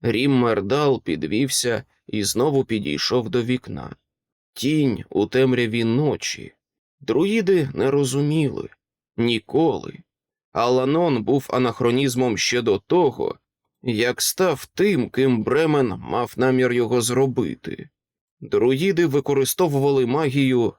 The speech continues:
як дурні, грались з вогнем. Вони були вражені можливостями, але налякані ризиками. Не дивно, що магічне полум'я так часто їх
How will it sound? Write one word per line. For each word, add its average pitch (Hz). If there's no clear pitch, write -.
як 107
дурні, 117
грались 135
з 127
вогнем. 120
Вони 143
були 135
вражені 123
можливостями, 123
але 127
налякані 131
ризиками. -
Не 101
дивно, 151
що -
магічне 101
полум'я 147
так 123
часто 139
їх 117